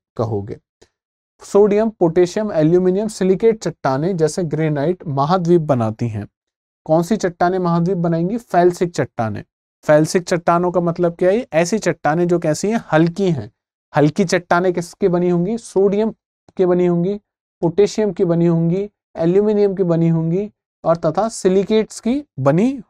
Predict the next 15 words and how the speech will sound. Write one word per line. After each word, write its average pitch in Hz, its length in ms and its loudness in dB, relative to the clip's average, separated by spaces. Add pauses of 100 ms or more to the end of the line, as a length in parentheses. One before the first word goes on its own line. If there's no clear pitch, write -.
होंगी। 147 320 2 (540)
ऐसी 170 260 2
चट्टानें, 180 640 2 (440)
और 165 180 2 (100)
जिनका 180 320 0
एग्जांपल 185 540 2
भी 185 100 -2
इसने 180 200 -2
दे 156 100 2
रखा 151 240 2
है, 170 80 4
क्या? 202 220 0 (100)
ग्रेनाइट। 139 720 0 (460)
क्या? 202 300 4
ग्रेनाइट। 151 600 0